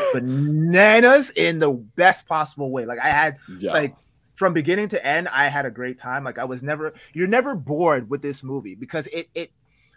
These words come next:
Speaker 1: you have to suspend your, your disbelief quite a bit,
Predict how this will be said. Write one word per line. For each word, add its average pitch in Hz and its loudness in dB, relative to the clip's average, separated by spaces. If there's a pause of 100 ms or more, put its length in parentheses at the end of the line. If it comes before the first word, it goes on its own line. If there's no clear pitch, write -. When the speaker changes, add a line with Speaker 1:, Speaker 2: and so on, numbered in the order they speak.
(440)
Speaker 1:
you 175 -4
have 226 -2
to 226 -6
suspend 180 -6
your, 160 -2
your 143 -6
disbelief 147 -8
quite 151 -6
a 165 -8
bit, 151 -6